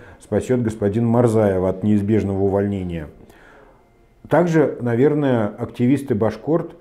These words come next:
э, виноваты в том, что Минздрав и система здравоохранения в Республике Башкортостан ежедневно теряет,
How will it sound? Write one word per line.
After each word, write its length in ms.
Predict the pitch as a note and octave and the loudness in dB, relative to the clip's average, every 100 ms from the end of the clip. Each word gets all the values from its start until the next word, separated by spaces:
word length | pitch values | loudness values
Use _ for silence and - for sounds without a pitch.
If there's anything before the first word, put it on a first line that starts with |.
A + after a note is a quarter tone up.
| - _ _ | -20 _ _
э, 120 | F#2+ G2 | -10 -4
виноваты 440 | A2+ A#2 C3+ D#3+ - | -2 2 2 2 -2
в 40 | |
том, 180 | - C#3+ | -2 -6
что 460 | - C3+ A#2+ G#2+ - | -2 2 2 2 -2
Минздрав 640 | B2 B2 F#2+ B2 C3 - - | -4 -2 -2 0 -2 -6 -8
и 180 | A2+ G#2+ | -6 -4
система 440 | G#2+ G2+ B2+ A#2 | -8 -8 -4 -4
здравоохранения 680 | G2 G#2 G2+ G2+ G#2+ C#3+ C3 | -2 -2 -2 -2 -2 0 0
в 40 | |
Республике 460 | G#2 - A2 G#2 G#2 | -2 -4 -4 -4 -6
Башкортостан 800 | F#2 - F#2 G2+ G2+ G#2+ F2+ E2+ - - - - | -10 -10 -4 -4 -4 -4 -6 -8 -20 -20 -20 -6
ежедневно 640 | A#2 A2+ B2 C#3 D#3+ D3 | 0 2 2 4 2 2
теряет, 560 | A#2+ B2 C3 C3 A2 - | 2 2 4 4 2 -2